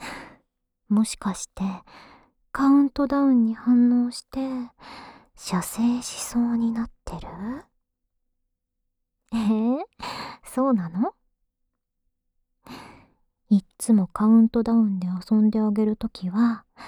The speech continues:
ゼロで射精してとか、ルールを説明してるじゃん。今回のは、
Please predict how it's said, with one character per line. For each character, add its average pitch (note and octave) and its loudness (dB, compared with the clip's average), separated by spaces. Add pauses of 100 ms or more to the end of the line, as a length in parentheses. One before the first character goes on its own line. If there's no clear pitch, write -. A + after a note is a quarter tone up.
(600)
ゼ A3 2
ロ G#3+ 2
で E3+ -8
射 - -8
精 A3+ -2
し - -14
て C#4+ -4
と - -6
か、 - -8 (880)
ル G#3+ 4
ー - 0
ル E3 -6
を D3 -16
説 - -4
明 D4+ -2
し - -14
て D#4 -2
る F#4+ -2
じ C#4 0
ゃ G#3 2
ん。 E3 -8 (1600)
今 A#3+ 6
回 F3 -4
の E3+ -4
は、 A3+ 0